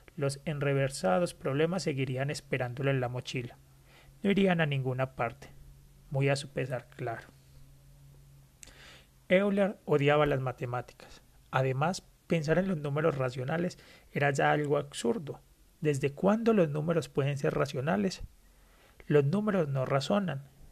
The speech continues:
sirven para contar cosas y nada más. Yo ya tengo doce años, para eso sirven los números, para decir mi edad. Euler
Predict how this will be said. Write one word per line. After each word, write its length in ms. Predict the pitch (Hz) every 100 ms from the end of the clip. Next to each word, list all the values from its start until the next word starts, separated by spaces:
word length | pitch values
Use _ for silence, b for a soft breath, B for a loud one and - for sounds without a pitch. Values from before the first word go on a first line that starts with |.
| -
sirven 340 | - 143 160
para 220 | - 151
contar 440 | - 131 123 135 139
cosas 380 | - 185 196 -
y 120 | -
nada 280 | 135 131 131
más. 300 | 127 117 - - b b b b b -
Yo 120 | 175
ya 120 | 180
tengo 340 | 175 185 175 170
doce 300 | 160 139 170
años, 400 | 160 123 - - _ -
para 200 | 143 131
eso 140 | 131
sirven 380 | 143 165 151 151
los 100 | 127
números, 380 | 139 131 123 -
para 320 | - 135 131
decir 320 | 123 - 123
mi 100 | 123
edad. 260 | 120 120 107 - - - - - - _ - B B B B B - -
Euler 420 | 175 175 196 214